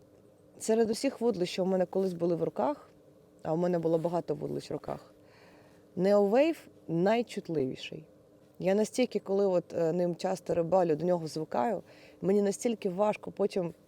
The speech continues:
ловити іншими вудлищами. І це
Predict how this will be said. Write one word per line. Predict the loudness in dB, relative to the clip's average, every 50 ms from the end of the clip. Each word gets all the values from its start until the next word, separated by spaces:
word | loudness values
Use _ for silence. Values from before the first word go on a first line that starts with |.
| -14 -6
ловити | -4 -2 0 2 2 0 0 -2
іншими | -4 -2 -2 -2 -2 -2 -2 -2 -2 -2
вудлищами. | -2 -2 -2 0 0 0 0 -2 -4 -6 -6 -6 -10 -12 -20 -20 -20 -20 -20 -20 -20 -20 -20 -12 -6
І | -4 0 0 2 2 2 2 2 2 0 -4 -6 -12 -20 -20 -14
це | -4 0 2 4 6 4 4